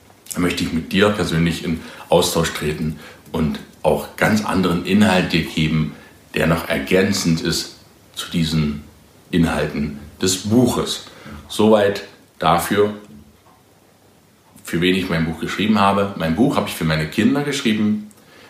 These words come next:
und mein Buch habe ich für alle diejenigen Menschen geschrieben, die wissen wollen, worauf es wirklich im Leben ankommt. Das für heute als Podcast.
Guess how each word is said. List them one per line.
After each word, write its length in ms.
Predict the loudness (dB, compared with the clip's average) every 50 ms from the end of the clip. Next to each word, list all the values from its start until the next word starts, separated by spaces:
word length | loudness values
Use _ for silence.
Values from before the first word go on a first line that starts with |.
| -20 _ _ _
und 200 | 0 0 2 2
mein 180 | 0 0 0 2
Buch 240 | 2 2 2 2 0
habe 160 | -2 -2 -2
ich 40 | -2
für 260 | -2 -4 -4 -2 0
alle 440 | 2 2 4 4 4 2 2 0 -4 -8 -6
diejenigen 520 | -6 -6 -2 0 0 2 2 2 0 0
Menschen 340 | 0 0 -2 -2 -4 -4 -4
geschrieben, 540 | -4 -4 -4 -4 -4 -2 -2 -4 -6 -8 -12 -18 -20 -20 -20 -20 -20 _ _ -12
die 180 | -10 -4 0
wissen 320 | 2 2 4 4 2 2 4
wollen, 500 | 4 4 4 4 2 2 0 -2 -4 -10 -16 -14
worauf 380 | -8 -6 -2 0 0 0 0 -2
es 240 | -6 -6 -6 -6 -4
wirklich 520 | -4 -4 -4 -4 -6 -6 -6 -6 -8 -12 -12 -6 -2
im 140 | 0 0 0
Leben 500 | 0 -2 -4 -4 -4 -6 -6 -8 -10 -12 -18 -20 -20 -8 -4
ankommt. 560 | -2 -2 -2 -2 -4 -8 -10 -12 -12 -14 -16 -16 -18 -20 -20 -20 -20 -2 2
Das 560 | 2 2 4 2 0 0 -2 -4 -8 -12 -18 -20 -20 _ _ _
für 240 | -8 -4 -2 0 2
heute 380 | 4 2 2 2 2 -2 -2 -2
als 240 | -4 -4 -4 -6 -8
Podcast. 880 | -4 -4 -2 -2 -2 0 0 0 2 0 -2 -4 -4 -6 -10 -12 -16